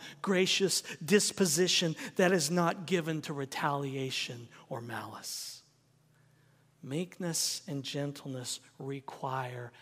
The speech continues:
a work of the Spirit.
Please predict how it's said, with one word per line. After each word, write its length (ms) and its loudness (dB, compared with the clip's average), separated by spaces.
a 160 -8
work 680 -6
of 300 -10
the 60 -16
Spirit. 1000 -8